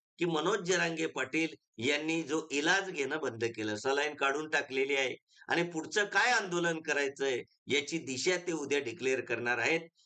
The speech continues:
म्हणजे मराठा आरक्षणासंदर्भात एवढं मोठं महाराष्ट्रभर आंदोलन होऊन सुद्धा मनोज जरांगेंच्या मागण्यांकडे सरकारने दुर्लक्ष केलेलं आहे. आता जे कायद्याने आरक्षण दिलेलं आहे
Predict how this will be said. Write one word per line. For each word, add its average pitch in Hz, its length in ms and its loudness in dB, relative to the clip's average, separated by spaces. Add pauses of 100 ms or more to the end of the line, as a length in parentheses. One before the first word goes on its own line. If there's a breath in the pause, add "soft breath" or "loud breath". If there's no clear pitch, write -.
(120)
म्हणजे 165 200 2
मराठा 180 500 2 (200)
आरक्षणासंदर्भात 160 1120 0 (440 soft breath)
एवढं 190 500 4
मोठं 220 340 0
महाराष्ट्रभर 180 640 2
आंदोलन 156 520 2
होऊन 180 240 0
सुद्धा 170 460 2 (440 loud breath)
मनोज 185 460 2
जरांगेंच्या 170 640 2
मागण्यांकडे 151 680 0 (280)
सरकारने 139 480 2
दुर्लक्ष 123 500 -2 (100)
केलेलं 95 320 0
आहे. 90 120 -6 (680 loud breath)
आता 190 340 2
जे 294 160 -4
कायद्याने 220 520 0
आरक्षण 185 580 2
दिलेलं 151 340 2
आहे 139 260 2